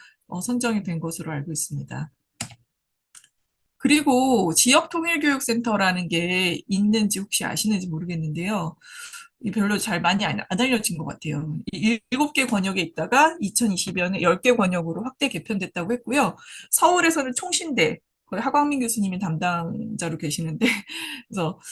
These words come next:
지역 통일 세-, 교육센터에서는 기본 사업, 특화 사업, 연합 사업을 하고 있으면서 지역 주민들에게 다양한 형태의 평화 통일 교육을 실시하는 것을 목적으로 하고 있습니다. 아주대학교 통일연구소도 유명하죠.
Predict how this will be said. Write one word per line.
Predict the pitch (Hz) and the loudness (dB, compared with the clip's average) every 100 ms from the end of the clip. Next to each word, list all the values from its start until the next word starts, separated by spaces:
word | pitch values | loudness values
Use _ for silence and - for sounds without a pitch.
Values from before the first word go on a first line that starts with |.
| - | -2
지역 | - - 262 262 | 0 6 4 4
통일 | 330 320 311 | 0 0 0
세-, | 311 277 247 | 2 2 2
교육센터에서는 | 240 247 262 247 247 220 220 214 247 269 196 147 | 2 2 2 2 4 4 2 2 4 4 4 2
기본 | - 220 240 240 233 | 0 2 4 4 4
사업, | 233 180 220 - | 2 4 4 2
특화 | - - 294 | -4 -2 0
사업, | 262 240 - | 2 0 0
연합 | 175 214 247 | 0 2 0
사업을 | - 214 190 190 214 | 0 0 -2 -4 -2
하고 | 233 226 - | -2 -2 -2
있으면서 | - 196 170 175 180 175 202 170 | -2 0 -2 -2 -2 0 2 2
지역 | 143 233 247 | 2 4 4
주민들에게 | 254 233 208 185 180 - | 2 0 0 0 -4 -2
다양한 | 165 185 202 214 | 2 4 4 2
형태의 | 214 202 220 262 294 | 2 2 4 4 2
평화 | 285 285 277 | -2 -2 0
통일 | 240 220 | 0 0
교육을 | 190 175 | 0 -2
실시하는 | 220 262 247 220 208 | -2 -2 0 2 0
것을 | 175 170 | -2 -6
목적으로 | 160 - 185 165 175 | -4 -4 -4 -4 -4
하고 | 196 | -4
있습니다. | 165 - 160 151 175 160 - - - - - | -4 -4 -4 0 0 0 -4 -14 -20 -14 2
아주대학교 | 202 202 294 285 269 240 | 4 4 4 4 4 2
통일연구소도 | 220 262 254 202 185 196 180 | -2 0 2 2 -2 -6 -4
유명하죠. | 160 170 160 147 208 151 | -2 -2 -4 -4 -4 -4